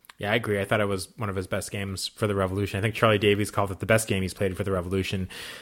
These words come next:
Um, you know, he had two key passes, he earned a couple fouls, he had that, you know, couple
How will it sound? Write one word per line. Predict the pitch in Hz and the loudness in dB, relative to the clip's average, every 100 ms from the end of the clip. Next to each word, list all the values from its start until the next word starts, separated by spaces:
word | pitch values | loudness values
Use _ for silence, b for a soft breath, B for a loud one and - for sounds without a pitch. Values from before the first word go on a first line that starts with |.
| B | B
Um, | 104 92 90 98 | 0 2 2 0
you | 95 | 2
know, | |
he | 98 | 4
had | 98 | 4
two | - 127 | 4 4
key | - | 6
passes, | 113 117 107 107 113 101 | 6 8 8 4 2 2
he | |
earned | 101 | 0
a | |
couple | 98 107 98 | 0 -2 0
fouls, | - 104 107 104 | 2 6 6 6
he | |
had | 101 | 4
that, | 98 98 - | 2 0 -6
you | 87 | -8
know, | |
couple | 82 98 - | -6 -6 -6